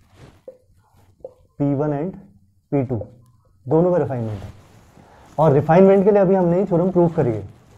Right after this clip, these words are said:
Therefore we have, अब इसका रिजल्ट हम डायरेक्टली यूज़ करते हैं। यहाँ पे पी स्टार की जगह क्या आ रहा है, पी आ रहा है। तो आप देखिए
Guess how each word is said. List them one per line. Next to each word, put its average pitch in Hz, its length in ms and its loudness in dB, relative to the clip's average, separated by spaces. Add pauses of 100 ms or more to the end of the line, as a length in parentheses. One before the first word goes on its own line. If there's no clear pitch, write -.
(1080)
Therefore 147 400 -2 (840)
we 135 140 -4
have, 139 220 -6 (380)
अब 135 120 -2
इसका 165 220 0
रिजल्ट 156 360 2
हम 170 120 0
डायरेक्टली 139 360 -2
यूज़ 143 200 -2
करते 143 220 -6
हैं। 143 240 -8 (260)
यहाँ 143 160 -2
पे 170 120 -4
पी 170 260 0
स्टार 165 300 -2
की 175 100 0
जगह 165 220 0
क्या 160 180 -2
आ 147 80 -2
रहा 139 100 -6
है, 190 80 -8 (680)
पी 165 160 4
आ 127 100 2
रहा 104 100 -6
है। 98 80 -12 (960)
तो 151 220 -4
आप 151 140 2
देखिए 151 500 -2